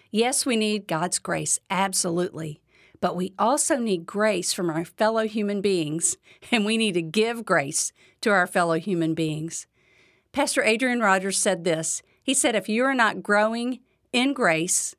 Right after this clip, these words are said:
you are living in disgrace." Listen, I know it's hard. I don't think there's ever been a more challenging time to be nice and gracious and kind to other people.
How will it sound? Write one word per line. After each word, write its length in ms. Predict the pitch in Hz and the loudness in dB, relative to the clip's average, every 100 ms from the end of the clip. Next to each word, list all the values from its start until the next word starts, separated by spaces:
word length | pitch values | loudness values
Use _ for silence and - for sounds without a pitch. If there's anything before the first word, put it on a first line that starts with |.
| _ _ _ | _ _ _
you 160 | 202 202 | 0 2
are 140 | 190 | 2
living 560 | 185 254 185 165 175 185 - | 2 0 2 0 -2 -6 -2
in 240 | 185 180 | 0 0
disgrace." 960 | 180 226 - - - - - - - - _ _ _ _ _ 247 | 0 0 -2 -6 -6 -2 -2 -2 -6 -6 _ _ _ _ _ -2
Listen, 280 | 233 240 | 0 2
I 60 | 240 | 2
know 160 | 226 170 | 2 0
it's 140 | - | -2
hard. 380 | 147 147 151 - _ _ _ _ - | -4 -2 -4 -10 _ _ _ _ -6
I 60 | 247 | -2
don't 240 | 269 - | -2 -2
think 160 | 220 214 | -4 0
there's 180 | 202 185 | -2 0
ever 340 | 180 208 226 | 0 2 0
been 220 | 202 196 | 0 0
a 40 | 185 | 2
more 180 | 175 | 0
challenging 680 | 175 190 180 214 233 233 226 | 0 2 4 2 0 -2 -2
time 500 | 226 196 170 160 165 - - _ | 0 2 2 0 -4 -8 -20 _
to 120 | - | -2
be 160 | 226 220 | 2 2
nice 440 | 214 247 240 - - | 4 2 0 -2 -2
and 160 | 214 202 | -2 0
gracious 640 | 208 240 269 185 170 - - | 2 0 0 -2 -4 -6 -4
and 140 | 202 | -4
kind 640 | 196 254 262 233 156 190 185 _ _ - | -4 0 2 2 0 -2 -8 _ _ -4
to 140 | 269 | 0
other 200 | 233 233 | 2 0
people. 480 | 233 285 277 156 165 | -2 -4 -2 -4 -4